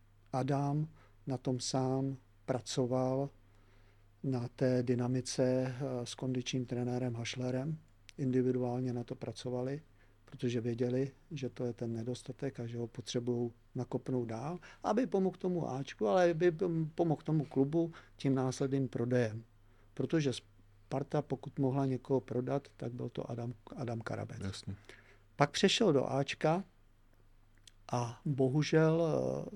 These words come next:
Speaker 1: se jeho vývoj zastavil. Adam Karabec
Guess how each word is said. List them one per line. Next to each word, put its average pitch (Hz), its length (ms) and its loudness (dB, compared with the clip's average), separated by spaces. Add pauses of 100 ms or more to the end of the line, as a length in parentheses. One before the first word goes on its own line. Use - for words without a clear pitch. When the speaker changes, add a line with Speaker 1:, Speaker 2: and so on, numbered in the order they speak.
Speaker 1:
se - 260 -2
jeho 131 680 2 (160)
vývoj 120 380 -2
zastavil. 117 600 -8 (1080)
Adam 147 280 4
Karabec 131 720 2